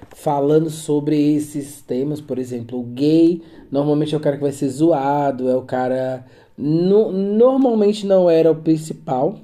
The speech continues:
né, não era um, um, o, um dos atores principais ou a atriz principal.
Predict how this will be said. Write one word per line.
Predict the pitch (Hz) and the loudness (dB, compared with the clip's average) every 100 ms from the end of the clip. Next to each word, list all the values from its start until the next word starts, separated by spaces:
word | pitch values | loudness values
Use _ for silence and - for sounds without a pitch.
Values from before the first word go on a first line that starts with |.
| - - | -20 -12
né, | 135 113 | -8 -6
não | 117 120 | -4 -4
era | 127 | -6
um, | 139 | -6
um, | 123 135 127 | -8 -8 -6
o, | 117 120 120 123 120 120 120 - | -6 -6 -6 -4 -4 -4 -6 -6
um | 127 | -6
dos | 127 123 | -4 -4
atores | 131 123 117 117 | -6 -8 -10 -10
principais | - 123 - - 117 120 139 113 | -14 -14 -14 -12 -10 -6 -6 -6
ou | 110 | -6
a | 117 | -6
atriz | 113 117 113 | -8 -12 -16
principal. | - 110 - 156 156 147 | -16 -18 -16 -8 -4 -4